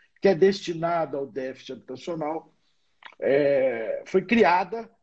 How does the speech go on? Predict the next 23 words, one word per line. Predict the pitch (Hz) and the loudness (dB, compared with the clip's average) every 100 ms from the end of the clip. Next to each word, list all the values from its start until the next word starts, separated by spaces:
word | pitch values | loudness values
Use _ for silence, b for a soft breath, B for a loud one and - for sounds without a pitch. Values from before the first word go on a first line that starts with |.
| _ _ _ _ _ | _ _ _ _ _
para | 190 185 214 233 220 | -6 -4 -6 -10 -14
essa | 190 226 233 240 | -14 -14 -14 -12
reposição | 226 - 226 185 190 190 | -12 -10 -14 -12 -16 -16
específica. | 160 220 202 269 - _ _ _ _ | -12 -12 -12 -16 -18 _ _ _ _
A | 208 233 | 0 0
Caixa, | - 180 165 - | 2 0 0 -10
então, | 165 180 196 | -18 -12 -12
como | 202 170 | -10 -14
o | 147 | -12
Thiago | 143 139 156 | -8 -8 -6
disse, | 175 147 208 196 - _ - - | -8 -6 -6 -8 -16 _ -4 -4
solta | - 220 202 202 214 | 2 6 6 4 -2
um | |
ofício | 214 - 226 220 233 | -4 -4 -14 -12 -14
e | |
diz: | 175 175 - - _ _ - - _ | -10 -12 -12 -18 _ _ -8 -8 _
"O | 180 | -8
valor | 170 175 180 233 254 | 2 2 6 6 6
arrecadado | 214 208 202 196 170 180 208 214 | 4 2 2 0 0 -2 -2 -8
já | 190 208 | -4 -4
reequilibrou | 185 190 269 269 - 214 208 165 156 170 190 | -2 0 0 0 -6 -12 -12 -12 -12 -10 -10
as | 202 - | -12 -14
contas", | 160 156 - 180 | -14 -12 -12 -18